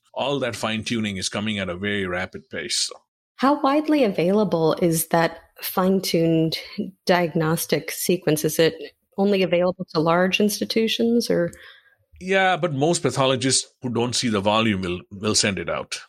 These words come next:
Speaker 1: for consult. So they know, I mean, you know, uh, big centers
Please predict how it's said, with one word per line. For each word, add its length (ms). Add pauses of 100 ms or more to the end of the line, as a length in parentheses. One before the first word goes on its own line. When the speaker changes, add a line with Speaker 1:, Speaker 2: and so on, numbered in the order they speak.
(360)
Speaker 1:
for 160
consult. 500
So 280 (420)
they 140
know, 260
I 60
mean, 160
you 100
know, 240 (600)
uh, 120
big 280
centers 880